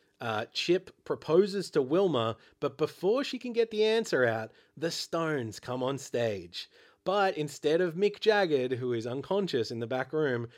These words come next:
Fred Flintstone comes on stage dressed in his clothes. There's a lot of, like, outfit swaps. Um, and he sings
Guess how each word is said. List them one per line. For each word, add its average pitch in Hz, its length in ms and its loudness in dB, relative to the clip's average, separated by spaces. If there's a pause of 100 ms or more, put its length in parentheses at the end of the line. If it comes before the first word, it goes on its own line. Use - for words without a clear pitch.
(200)
Fred 214 600 2
Flintstone 190 720 4
comes 143 300 -2
on 143 160 4
stage 123 500 2
dressed 135 360 -2
in 180 80 0
his 185 180 0
clothes. 131 400 0
There's 170 140 -6
a 247 40 -6
lot 339 220 -2
of, 262 80 -2
like, 135 260 -2 (320)
outfit 135 480 -8
swaps. - 640 -16 (560)
Um, 127 500 -4
and 139 200 -2
he 156 180 -8
sings 156 640 -2